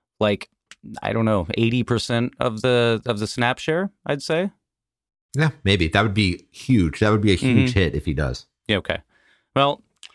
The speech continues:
Speaker 1: let's move on. We've spent a lot of time already on Pickens. And so speaking of omens, let's talk about Dameon. Dameon Pierce. Dameon Pierce out of Houston.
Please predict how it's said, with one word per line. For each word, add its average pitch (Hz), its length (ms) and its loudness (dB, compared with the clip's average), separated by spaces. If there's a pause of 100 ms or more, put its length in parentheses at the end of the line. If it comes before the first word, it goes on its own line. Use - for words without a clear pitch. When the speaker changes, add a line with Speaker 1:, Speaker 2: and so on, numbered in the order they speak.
(540)
Speaker 1:
let's 165 200 0
move 175 220 4
on. 117 440 4
We've 120 160 2
spent 127 260 -2
a 120 80 0
lot 113 260 2
of 110 100 0
time 110 400 2
already 107 800 2
on 98 300 0
Pickens. 98 500 -2
And 92 280 0
so 92 200 -4
speaking 135 480 -2
of 110 220 0
omens, 120 600 2
let's 117 240 -4
talk 131 200 0
about 123 240 0
Dameon. 110 520 0 (100)
Dameon 120 440 2
Pierce. - 500 -2 (640)
Dameon 123 320 0
Pierce 139 360 0
out 123 180 0
of 98 100 -2
Houston. 160 880 -4